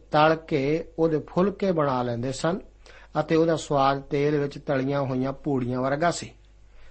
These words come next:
ਜਦ ਰਾਤ ਨੂੰ ਡੇਰੇ ਉੱਤੇ ਤਰੇਲ ਪੈਂਦੀ ਸੀ ਤਾਂ ਮਨ ਉਸ ਉੱਤੇ ਉਤਰਦਾ ਸੀ। ਜਦੋਂ ਵੀ ਲੋਕ ਬੁੜਬੁੜਾਉਂਦੇ, ਪਰਮੇਸ਼ਰ ਦਾ ਤੇਜ ਪ੍ਰਗਟ ਹੁੰਦਾ ਸੀ।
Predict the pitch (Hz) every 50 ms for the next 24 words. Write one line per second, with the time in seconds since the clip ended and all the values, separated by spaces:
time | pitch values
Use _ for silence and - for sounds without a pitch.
0 | - - - 135 127 147 151 147 139 139 131 135 131 135 139 147 151 - 156 151
1 | 151 151 139 131 139 139 139 147 143 139 131 - - 131 127 123 - - 139 131
2 | 139 160 180 185 165 - 135 117 113 113 120 117 - - 139 147 156 160 - -
3 | - - - - - - 147 139 139 135 127 123 131 135 135 135 139 139 - -
4 | - - - - 156 147 147 - 139 120 - - 123 120 120 120 123 - - -
5 | - - - - - - - 156 - - - 135 120 117 110 92 - - - -
6 | - - - - - - - - - - - - - - - - - - - -
7 | - - - - - - - - - 143 175 185 226 247 254 262 247 208 185 185
8 | 185 190 190 160 156 156 151 156 143 143 143 135 131 131 135 160 185 - 190 170
9 | 156 147 143 139 - - 139 127 127 123 120 - 143 139 143 143 143 143 - 143
10 | 120 117 120 131 127 - - 151 135 123 120 - - - - -